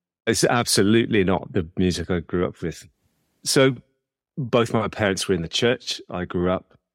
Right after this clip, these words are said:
singing in the church with both my brothers.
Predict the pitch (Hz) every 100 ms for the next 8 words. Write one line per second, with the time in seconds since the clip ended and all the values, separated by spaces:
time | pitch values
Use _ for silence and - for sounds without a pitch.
0 | _ _ - - 95 98 101 95 95 92
1 | - 101 113 - 87 78 - 82 76 85
2 | 73 87 85 104 -